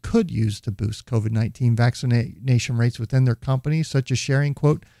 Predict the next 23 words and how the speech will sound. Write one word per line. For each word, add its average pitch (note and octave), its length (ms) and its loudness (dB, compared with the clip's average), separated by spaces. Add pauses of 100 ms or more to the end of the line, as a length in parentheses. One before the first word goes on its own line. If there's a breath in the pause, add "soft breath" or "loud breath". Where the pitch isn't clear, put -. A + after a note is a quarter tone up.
(280 soft breath)
"targeted A#2 460 2
statistics," - 680 -2
such - 240 0
as B2 140 6
seventy-five A2+ 580 -2
percent C#3+ 240 0
of C#3 60 2
the C#3+ 80 0
company C3+ 500 0
or B2+ 160 0
unit D3+ 380 2
have A2 180 -2
been B2 160 4
vaccinated B2 680 0
to C3 100 0
spur A#2+ 480 2 (540 soft breath)
completion A2+ 720 2
or A2 180 0
even C#3 380 2
implicitly D3+ 800 -2
embarrass B2+ 640 2
vaccine A#2+ 680 2
resistors. A2 920 -2